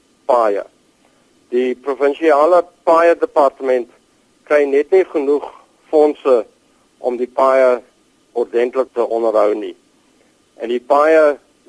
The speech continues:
se toestand gaan agteruit, veral oor die laaste tien jaar. Vervoerkontrakteurs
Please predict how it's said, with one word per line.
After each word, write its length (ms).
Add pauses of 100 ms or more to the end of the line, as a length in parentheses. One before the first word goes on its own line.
(140)
se 140
toestand 580
gaan 240
agteruit, 540 (120)
veral 540 (360)
oor 180
die 140
laaste 540
tien 180
jaar. 280 (1120)
Vervoerkontrakteurs 1400